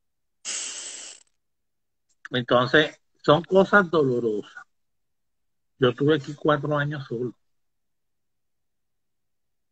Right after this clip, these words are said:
Mientras terminaba de arreglar unas cosas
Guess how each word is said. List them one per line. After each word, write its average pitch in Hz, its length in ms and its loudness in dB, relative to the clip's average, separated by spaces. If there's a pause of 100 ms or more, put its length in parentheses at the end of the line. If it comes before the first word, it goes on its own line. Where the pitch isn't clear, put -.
(320)
Mientras 107 420 -8
terminaba 98 500 -8
de 117 100 -4
arreglar 98 360 -6
unas 113 180 -12
cosas 113 340 -12